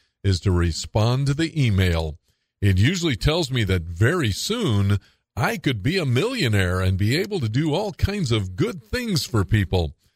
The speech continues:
The line is quite enticing. I'm college educated, consider myself reasonably intelligent, and not that gullible. But I must admit,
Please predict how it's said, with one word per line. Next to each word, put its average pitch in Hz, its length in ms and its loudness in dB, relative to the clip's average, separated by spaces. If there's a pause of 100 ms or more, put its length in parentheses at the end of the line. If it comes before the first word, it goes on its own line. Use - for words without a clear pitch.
(260)
The 92 140 4
line 107 480 2
is 92 180 0
quite 214 360 -4
enticing. 104 800 0 (400)
I'm 214 200 -4
college 131 480 0
educated, 92 680 0
consider 180 420 -2
myself 131 500 -2
reasonably 113 640 0
intelligent, 95 840 0 (340)
and 110 200 2
not 214 260 -2
that 190 260 -2
gullible. 110 580 0 (380)
But 107 140 4
I 101 80 4
must 139 320 0
admit, 120 520 0